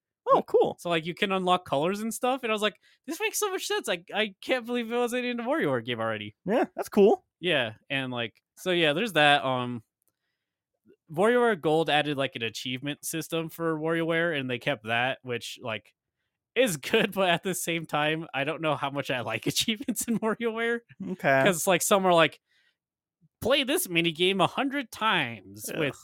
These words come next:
Speaker 2: or stuff like that. Like, none are that much, but, like,
Speaker 1: Right.
Speaker 2: it, it kinda doubles because every, uh, stage is the intended version, which, like, some are, like, three characters, four characters, five characters.
Speaker 1: Mm-hmm.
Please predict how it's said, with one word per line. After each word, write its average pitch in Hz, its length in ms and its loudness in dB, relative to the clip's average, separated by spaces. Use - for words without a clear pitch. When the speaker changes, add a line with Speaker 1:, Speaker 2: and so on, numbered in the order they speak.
Speaker 2:
or 147 240 0
stuff 156 260 -4
like 113 180 -2
that. 110 460 -4
Like, 139 180 -2
none 160 180 2
are 127 240 2
that 117 260 2
much, 110 300 -6
but, 113 160 -2
like, 110 180 -2
Speaker 1:
Right. - 260 -8
Speaker 2:
it, 160 300 8
it 165 320 2
kinda 233 280 2
doubles 165 380 2
because 170 560 -2
every, 180 640 0
uh, 123 380 2
stage 165 760 -6
is 131 320 0
the 117 540 -8
intended 160 480 0
version, 175 420 -2
which, 139 180 -4
like, 117 140 -2
some 123 200 -4
are, 120 60 -2
like, 107 180 -8
three 139 200 -4
characters, 131 500 -2
four 123 240 -4
characters, 120 380 -4
five 117 180 -6
characters. 120 540 -8
Speaker 1:
Mm-hmm. 156 260 0